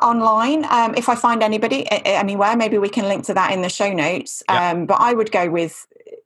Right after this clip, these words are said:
Speaker 1: social media and first-hand recommendations, you know, it, I, I know we spoke earlier on in the show about V As being a relatively new term to some of the people that you've spoken with,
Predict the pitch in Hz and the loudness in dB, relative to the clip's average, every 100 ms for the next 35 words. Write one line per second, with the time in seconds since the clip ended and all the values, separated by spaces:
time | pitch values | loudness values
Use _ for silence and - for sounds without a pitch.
0 | - - 220 208 190 185 175 170 165 160 | -14 -4 -2 -2 -2 -2 -2 0 0 -2
1 | 151 175 165 185 156 156 143 156 147 151 | -2 -2 -2 -2 -2 -2 -4 -4 -2 -2
2 | 156 - 143 139 139 - 185 156 151 - | -4 -4 -4 -4 -4 -4 -4 -4 -4 -8
3 | - _ - - - - 170 180 170 170 | -12 _ -6 -4 -4 -4 -4 -2 -4 -4
4 | 165 156 180 170 160 160 160 156 185 165 | -4 -4 -2 -2 -2 -2 -2 -4 -2 -2
5 | 147 151 147 151 - 170 156 156 - 151 | -2 -2 -2 -4 -4 -2 -2 -4 -4 -4
6 | 151 151 160 156 - - 165 170 170 151 | -2 -2 -2 -4 -8 -6 -4 -4 -4 -6
7 | - 208 175 175 - 269 254 - 214 175 | -4 -4 -4 -8 -4 -2 -2 -4 -6 -8
8 | - 165 - - - 233 233 226 160 143 | -8 -8 -8 -10 -6 -4 -4 -6 -6 -6